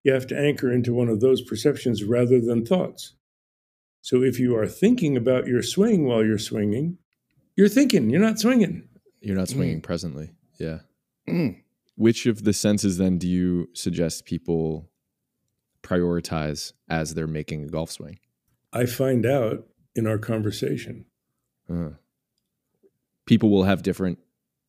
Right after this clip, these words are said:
Speaker 2: responses to that?
Speaker 1: Different modalities are primary. Some
Speaker 2: Okay.
Speaker 1: people are much more visual. So if you're giving, if, like, if a,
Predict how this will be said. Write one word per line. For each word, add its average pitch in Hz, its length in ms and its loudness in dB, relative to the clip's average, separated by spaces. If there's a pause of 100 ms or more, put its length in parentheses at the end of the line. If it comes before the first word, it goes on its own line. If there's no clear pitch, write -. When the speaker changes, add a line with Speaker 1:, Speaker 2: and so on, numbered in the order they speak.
Speaker 2:
responses 90 580 -4
to - 80 -4
that? 120 80 2
Speaker 1:
Different 143 280 2
modalities 127 1000 2
are 110 120 0
primary. 107 720 -2 (720)
Some 156 260 0
Speaker 2:
Okay. 165 140 2
Speaker 1:
people 135 200 0
are 113 100 2
much 110 380 0
more 123 140 4
visual. 117 540 2
So 120 220 0
if 120 160 0
you're 117 280 2
giving, 123 560 2
if, 117 320 -2
like, 120 240 0
if 117 140 2
a, 113 220 0